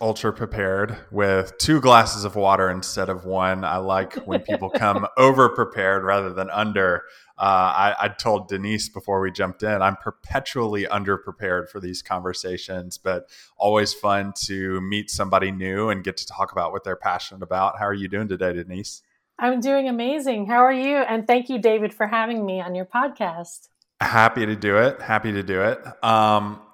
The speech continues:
Speaker 1: why don't you get us started and, and just get us all on the same page about you and, and learning who you are and how you photograph. Just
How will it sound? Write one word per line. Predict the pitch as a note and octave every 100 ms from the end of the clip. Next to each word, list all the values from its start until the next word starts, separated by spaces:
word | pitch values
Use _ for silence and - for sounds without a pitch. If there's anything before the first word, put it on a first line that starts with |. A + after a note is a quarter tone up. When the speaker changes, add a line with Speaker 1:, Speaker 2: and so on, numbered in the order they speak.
| A2+
Speaker 1:
why | A#2 D3+
don't | A3+ A#3
you | A#2+ A#2 B2+ B2+ B2+ B2+ A#2+ - -
get | B2
us | A#2
started | - - A2 A2 G#2+ G2+
and, | G#2 G2+
and | G#2 G2+
just | G2+ -
get | G#2
us | G2+
all | G2+ G2+
on | G#2+ G2+
the |
same | F#2 G#2+ G2+
page | F#2+ G#2+ G2+ G2
about | G2 F#2 F2+ G2
you | A#2 B2 A#2 G#2
and, | F#2+
and | G2 G2
learning | G2 G#2 G2+
who | F#2+ G#2+
you | G2 G2 F#2+
are | F#2+ G2 A2+
and | F#2
how | G#2
you | F#2+ G2
photograph. | F#2 - G2+ A2+ G2 F#2 F#2 F#2 - G#2+
Just | A2+ A2+ -